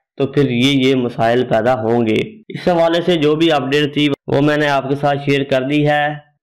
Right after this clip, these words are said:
एमडी K test के हवाले से अगर कोई भी update नहीं आएगी तो आपको इसी channel पे मिल जाएगी। अगर आपने channel को subscribe नहीं किया तो अभी channel को subscribe कर लें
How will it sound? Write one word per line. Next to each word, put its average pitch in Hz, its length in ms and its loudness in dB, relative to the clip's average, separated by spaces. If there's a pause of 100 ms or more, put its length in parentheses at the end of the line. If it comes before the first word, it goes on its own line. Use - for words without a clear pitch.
(140)
एमडी 165 320 0
K 175 220 0
test 165 380 -4
के 156 100 0
हवाले 135 360 0
से 147 160 0
अगर 139 120 0
कोई 135 280 0
भी 143 320 0
update 131 420 0
नहीं 131 340 0
आएगी 135 320 2
तो 135 120 0
आपको 127 300 0
इसी 135 260 -2
channel 123 280 0
पे 120 180 0
मिल 123 280 2
जाएगी। 143 340 0
अगर 135 520 0
आपने 143 320 -2
channel 135 320 0
को 131 220 -4
subscribe 127 420 -2
नहीं 139 140 0
किया 135 240 0
तो 131 120 -4
अभी 127 220 -2
channel 131 280 -2
को 127 160 -2
subscribe 120 480 -2
कर 143 140 0
लें 147 280 0